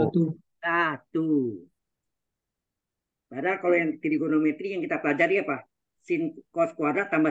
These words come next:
Speaker 2: sin kuadrat atau sin kuadrat tambah cos kuadrat satu, kan? Ini beda ya. Cos kuadrat kurang min sin kuadrat. Nah, kalau di trigonometri, cos kuadrat U dikurang sin kuadrat U itu yang sama dengan cos dua U. Itu enggak? Beda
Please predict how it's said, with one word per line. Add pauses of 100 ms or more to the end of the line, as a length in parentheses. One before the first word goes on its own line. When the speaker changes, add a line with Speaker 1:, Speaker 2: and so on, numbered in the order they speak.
Speaker 2:
sin
kuadrat
atau
sin
kuadrat
tambah
cos
kuadrat
satu,
kan? (460)
Ini
beda
ya. (480)
Cos
kuadrat
kurang
min
sin
kuadrat. (680)
Nah,
kalau
di
trigonometri,
cos
kuadrat
U
dikurang
sin
kuadrat
U
itu
yang
sama
dengan
cos
dua
U. (160)
Itu
enggak? (640)
Beda